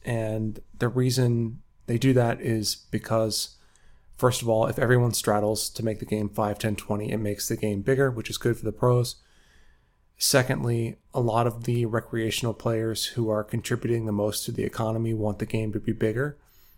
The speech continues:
so it pleases them. And third, if you say no, you are perceived as a nit, as someone who doesn't give action, and that's a horrible image to have in a big game, and it's also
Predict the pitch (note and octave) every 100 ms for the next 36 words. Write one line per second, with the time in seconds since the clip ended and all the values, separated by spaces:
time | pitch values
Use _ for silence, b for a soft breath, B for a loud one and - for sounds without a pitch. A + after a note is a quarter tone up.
0 | b - - G#2+ G#2 G#2+ - - B2 -
1 | - A#2+ G2 F#2 G#2+ B2+ C3 C3 - -
2 | b b b b b b - B2+ B2 B2
3 | A2+ - C#3+ C#3 A#2+ A#2 - G#2+ G#2+ B2
4 | B2 A#2+ A#2 B2 - A#2 A2 G2+ G#2 G#2+
5 | - G#2+ - G#2+ G#2 G2+ - G#2+ G2+ G2+
6 | - A2+ G2+ F#2 - G#2+ A2 A2 G2 G2+
7 | G#2+ G#2+ G#2 G#2 G#2 - A2+ G#2+ G#2+ G#2+
8 | G2+ - - - - B2+ A#2 A2 - G#2+
9 | G#2+ G#2 - - - A#2 G#2 G#2 G2+ G2+
10 | - - G#2 G#2 G#2 - D#3+ G#2+ G2 G2+
11 | - - C3 C3 B2+ b b b b b
12 | b b C3 A#2+ A#2 A#2+ A2+ C3+ - -
13 | B2+ C#3 B2 - G#2+ G#2+